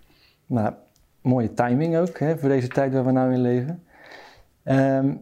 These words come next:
en we gaan vandaag praten over het boek Trauma, je bent gek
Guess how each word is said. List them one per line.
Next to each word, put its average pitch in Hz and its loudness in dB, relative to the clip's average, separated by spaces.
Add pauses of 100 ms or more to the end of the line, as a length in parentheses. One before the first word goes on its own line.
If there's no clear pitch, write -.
en 135 0
we 135 2
gaan 139 2
vandaag 143 0
praten 180 0
over 131 0
het 110 -6
boek 226 0 (680)
Trauma, 202 0
je 131 2
bent 135 0
gek - -4